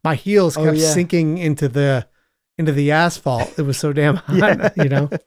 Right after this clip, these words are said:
Speaker 2: <laughs> You know what's funny? Just think about this versus today. Like, <laughs> can you imagine? Does somebody have the story? A couple of jamokes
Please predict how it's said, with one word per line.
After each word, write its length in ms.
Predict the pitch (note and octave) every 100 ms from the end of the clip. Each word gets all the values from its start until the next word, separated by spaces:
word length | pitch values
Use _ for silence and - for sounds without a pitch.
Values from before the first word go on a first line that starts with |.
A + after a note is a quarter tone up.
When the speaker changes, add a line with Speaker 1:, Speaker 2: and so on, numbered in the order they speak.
| -
Speaker 2:
<laughs> 260 | C4+ A#3+ F#3+
You 100 | G3+
know 100 | A#3+
what's 160 | A3
funny? 380 | - G3 G3+ G#3
Just 220 | D#3 E3
think 120 | F3+ E3+
about 200 | D#3+ C#3
this 180 | D3+
versus 320 | - D3+ D3+ C3+
today. 500 | C3+ C3+ C#3 D3 D3+ -
Like, 220 | C#3+ -
<laughs> 960 | - - - _ _ _ _ _ _ -
can 80 | G3+
you 180 | B3 A3+
imagine? 500 | G3+ F3 F3 E3+ D#3 -
Does 160 | D#3+
somebody 260 | A3 B3+ A3
have 200 | E3+ D#3+
the 80 | D3
story? 480 | - C3+ C3+ C#3 - _ _ _ _
A 40 | -
couple 240 | E3+ -
of 60 | C#3
jamokes 640 | D3 C3+ C#3 - -